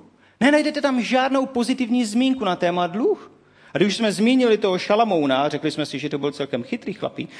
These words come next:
tak on řekl ve sbírce přísloví, říká, že dlužník, eh, že, jo, že dlužník je otrokem svého věřitele.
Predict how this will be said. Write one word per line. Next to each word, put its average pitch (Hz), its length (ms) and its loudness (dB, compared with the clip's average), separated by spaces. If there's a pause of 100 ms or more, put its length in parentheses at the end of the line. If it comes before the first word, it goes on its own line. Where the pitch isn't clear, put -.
(120)
tak 151 140 -4
on 151 180 2
řekl 214 320 2
ve 208 100 0
sbírce 180 340 -4
přísloví, 202 500 -4
říká, 156 520 0 (220)
že 143 140 -2
dlužník, 233 920 2
eh, 139 340 2
že, 165 180 -6
jo, 135 200 -4
že 139 120 -6
dlužník 240 640 0
je 165 100 0
otrokem 208 560 2
svého 160 320 0
věřitele. 139 500 -2